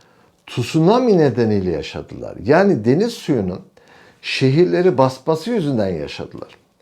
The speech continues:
Ve hemen bundan sonra ders çıkardılar ve o bölgede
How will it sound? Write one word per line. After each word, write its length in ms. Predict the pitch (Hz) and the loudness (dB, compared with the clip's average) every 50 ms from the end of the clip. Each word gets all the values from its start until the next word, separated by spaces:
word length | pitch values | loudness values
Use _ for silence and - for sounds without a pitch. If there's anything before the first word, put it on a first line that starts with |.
| _ _ - | _ _ -2
Ve 160 | 107 120 131 | 0 0 0
hemen 460 | 123 131 202 254 269 233 214 202 175 | 0 -2 -4 -2 -2 -2 -2 -2 -4
bundan 200 | 165 160 160 160 | -4 -2 -2 -2
sonra 260 | 160 156 160 151 131 | -2 0 0 0 2
ders 260 | 139 147 170 170 - - | 4 2 2 2 -2 -8
çıkardılar 640 | - - - 95 85 76 76 82 101 123 - - _ _ - - - - - - _ - | -12 -6 -4 -4 -4 -4 -4 -6 -6 -6 -6 -10 _ _ -20 -20 -20 -20 -20 -20 _ 0
ve 100 | 95 127 | 2 2
o 380 | 156 - - 147 190 226 214 196 | 2 2 4 4 4 4 4 4
bölgede 640 | 175 160 139 117 95 98 92 78 - 85 92 104 | 6 6 6 4 2 0 -2 0 0 -2 -2 -2